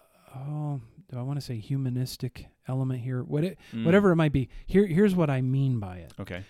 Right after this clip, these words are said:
Speaker 1: Okay, I saw it in two places that concerned me. And the first one was with Peter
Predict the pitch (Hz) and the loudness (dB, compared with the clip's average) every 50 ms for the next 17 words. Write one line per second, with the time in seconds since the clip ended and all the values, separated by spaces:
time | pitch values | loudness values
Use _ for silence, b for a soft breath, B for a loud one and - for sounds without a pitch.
0 | B B 131 127 - 147 131 127 120 - 151 135 131 135 123 - - - 190 185 | B B -10 -6 -4 -4 -4 -4 -2 -2 -2 -2 -2 -4 -8 -10 -2 0 0 0
1 | - - 165 135 117 107 - - 113 104 - - - 123 117 - 123 120 - - | 0 0 -2 -2 -2 -4 -6 -8 -10 -10 -10 -8 -8 -8 -6 -6 -6 -6 -6 -6
2 | 120 113 107 98 85 78 95 - - - _ _ _ b b b b b b b | -6 -6 -6 -6 -8 -10 -14 -18 -20 -20 _ _ _ b b b b b b b
3 | b b b b b _ - 156 147 143 143 139 135 135 135 131 - - 196 208 | b b b b b _ -4 -2 0 0 2 0 0 0 -2 -4 -2 0 0 0
4 | 190 - - 151 139 135 131 127 123 120 120 120 - 123 123 123 117 - - _ | 0 0 0 0 0 2 0 0 0 0 -2 -2 -4 -4 -4 -4 -4 -4 -6 _
5 | - - 147 139 117 107 104 110 120 | -6 -4 -2 -2 -2 -2 -4 -4 -6